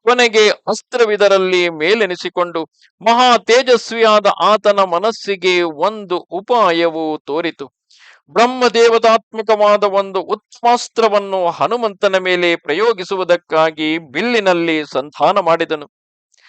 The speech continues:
ಸಮಸ್ತ ಶಸ್ತ್ರಾಸ್ತ್ರಗಳ ಸಾರವನ್ನು ಚೆನ್ನಾಗಿ ಬಲ್ಲ ಆ ಇಂದ್ರಜಿತ್ತು ಹನುಮಂತನು ಬೇರೆ ಯಾವ ಬಾಣಗಳಿಗೂ ಅವಧ್ಯನೆಂಬುದನ್ನು ತಿಳಿದು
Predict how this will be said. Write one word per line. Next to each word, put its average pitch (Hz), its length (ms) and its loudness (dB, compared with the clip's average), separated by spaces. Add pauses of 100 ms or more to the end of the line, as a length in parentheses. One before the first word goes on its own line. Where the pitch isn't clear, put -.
(240)
ಸಮಸ್ತ 247 580 0
ಶಸ್ತ್ರಾಸ್ತ್ರಗಳ 220 1040 0
ಸಾರವನ್ನು 202 880 0
ಚೆನ್ನಾಗಿ 180 640 0
ಬಲ್ಲ 170 280 0
ಆ 160 360 2
ಇಂದ್ರಜಿತ್ತು 165 840 -4 (440)
ಹನುಮಂತನು 240 680 0
ಬೇರೆ 233 440 2
ಯಾವ 254 360 4
ಬಾಣಗಳಿಗೂ 202 760 2
ಅವಧ್ಯನೆಂಬುದನ್ನು 190 1200 0
ತಿಳಿದು 156 420 -6